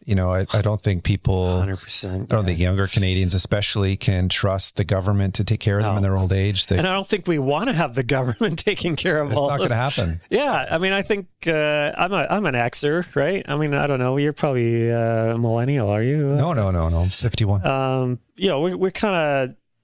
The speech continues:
Speaker 2: it was already game over for us, man. And we were told,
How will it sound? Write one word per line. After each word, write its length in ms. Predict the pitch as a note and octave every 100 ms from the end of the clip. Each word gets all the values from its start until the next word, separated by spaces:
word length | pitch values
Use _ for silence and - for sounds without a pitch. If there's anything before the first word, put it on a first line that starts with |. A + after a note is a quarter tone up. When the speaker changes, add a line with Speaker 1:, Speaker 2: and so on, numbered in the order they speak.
| _ _
Speaker 2:
it 260 | - F#3+
was 160 | C4 E3
already 540 | F3 E3+ E3 D#3+ C#3+ B2+ -
game 300 | - E3 D#3+
over 480 | D3 F3 E3+ D3 C#3
for 240 | - C#3
us, 340 | C#3+ A3 - -
man. 260 | B2+ B2+ D3
And 80 |
we 100 | E3
were 560 | F3+ D3 B2+ A#2+ A#2 A2 -
told, 440 | C#3+ B2+ B2 A2+